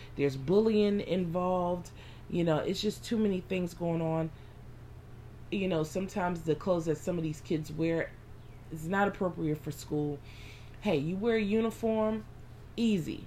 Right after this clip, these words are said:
easy peasy. We don't have to worry, they don't have to worry about, you know, um, problematic clothes and things of the sort that would be affecting day-to-day, uh, school life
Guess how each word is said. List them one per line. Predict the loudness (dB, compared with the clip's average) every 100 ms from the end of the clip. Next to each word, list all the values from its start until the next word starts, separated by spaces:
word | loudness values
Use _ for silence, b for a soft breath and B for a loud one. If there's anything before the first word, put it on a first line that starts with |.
| -14 -14 -14 -2
easy | 0 2 2
peasy. | 2 0 -2 -6 0
We |
don't | 2 2
have | 0 -4
to |
worry, | 0 0 0 0
they | 2
don't | 2
have | 0 -2
to | -4
worry | -2 0 0
about, | -2 -2 2 2 2 -2 B B B
you | 2 2
know, | 2 -2 -4 -12 -10 -4
um, | -2 -2 -4
problematic | -2 0 0 2 2 0 -2
clothes | 0 4 4 4
and | 0 0
things | 2 0 0
of | -6
the |
sort | -4 0 2 0 B B
that | 2
would | 4 2
be | 2
affecting | 2 0 -2 -2 4
day-to-day, | 4 4 2 2 2 0 -4 B B B -8
uh, | -6 -4 -4 -4 -6 -12 -16 -16 -16 -16 -16 -14 -12
school | -4 2 4
life | 4 -2 -8